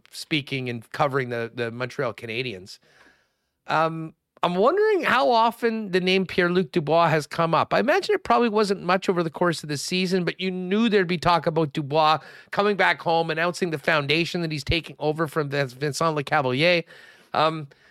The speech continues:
that was a very hot story, certainly in this market for obvious reasons in the summer. This young man is having a career year and is just a huge part of this Jets team that has played so far this season.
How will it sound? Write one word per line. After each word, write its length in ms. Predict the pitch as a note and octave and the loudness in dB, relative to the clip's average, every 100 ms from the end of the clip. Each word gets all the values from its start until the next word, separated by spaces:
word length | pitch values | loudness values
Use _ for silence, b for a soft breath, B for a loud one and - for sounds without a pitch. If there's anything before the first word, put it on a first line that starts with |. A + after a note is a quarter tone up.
| b b | b b
that 160 | F#3+ A3+ | 0 2
was 140 | A#3 | 4
a 40 | G3+ | 4
very 300 | G3 G#3+ F#3+ | 4 4 4
hot 380 | - F#3+ F#3 | 4 2 2
story, 400 | - F#3+ F3 F3 | -2 0 2 2
certainly 440 | D3+ - F#3 F3 D#3+ | -2 -2 -2 -2 -4
in 120 | D3 | -4
this 240 | E3 E3 | -6 -4
market 340 | E3+ D#3+ F3+ E3 | -2 0 -2 -4
for 160 | D#3 | -2
obvious 460 | C3 D#3 D3 D#3 - | 2 2 2 -4 -4
reasons 360 | D#3 C#3+ C#3 B2+ | -4 -4 -6 -6
in 120 | B2+ | -8
the 80 | A2+ | -4
summer. 420 | - E3 E3 D#3 B B B B | -2 0 0 -2 B B B B
This 280 | C3 F#3 F#3+ | -2 0 2
young 200 | G3+ F3 | 2 2
man 240 | E3+ D#3+ D#3 | 2 2 2
is 100 | C#3 | 2
having 320 | D3+ D3+ C#3+ | 2 2 0
a 80 | B2+ | -2
career 640 | - D#3 C#3 C3 E3 D#3+ | 0 0 2 2 2 2
year 460 | C3+ C#3 C#3 C#3+ C#3+ | 2 2 4 2 2
and 160 | B2+ | 0
is 160 | B2 A#2 | 0 -4
just 260 | - C#3 C3+ | -4 -4 -2
a 140 | B2 | -4
huge 640 | - - F3 F#3+ F3 B2 | -4 -10 -4 -2 -2 -6
part 320 | - D#3 C3+ B2 | -2 2 2 0
of 80 | |
this 200 | A2+ A#2+ | -2 -4
Jets 300 | - C3+ B2 | -2 -2 -2
team 260 | - B2+ B2 | -6 -8 -8
that 100 | A#2 | -8
has 100 | A2+ | -10
played 320 | - C3+ C#3 | -6 -4 -4
so 100 | C#3+ | -6
far 240 | A#2+ C3 A#2 | -6 -6 -6
this 200 | G#2 - | -8 -12
season. 400 | C#3+ B2+ C3+ | -12 -6 -8